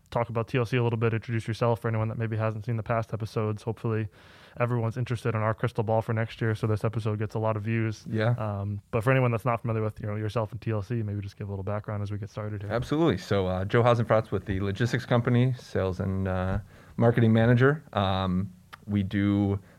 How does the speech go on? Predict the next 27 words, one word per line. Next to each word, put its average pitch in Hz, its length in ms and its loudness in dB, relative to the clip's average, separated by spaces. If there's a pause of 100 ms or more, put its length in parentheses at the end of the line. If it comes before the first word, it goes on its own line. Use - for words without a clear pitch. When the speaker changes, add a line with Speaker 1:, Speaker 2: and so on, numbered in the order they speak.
(100)
Speaker 2:
um, 87 580 -6
we're 92 280 0
a, - 300 -6 (120)
a - 80 -8
freight 147 320 2
forwarder, 139 320 6
so, 92 380 -2 (360)
um, 80 340 -4
we 95 340 -4
specialize 95 640 0
in 95 240 -2
liquid 123 280 2
bulk, 120 400 4 (120)
um, 90 360 -2
dry 104 280 2
van, 104 400 4 (360)
L 120 120 6
T 117 180 2
L, 107 280 6
import, 113 360 2
export, 104 640 2
and, 90 380 0
uh, 90 320 -4 (720)
uh, - 340 -4
iso 101 220 0
containers, 92 800 0
multimodal, 90 760 -2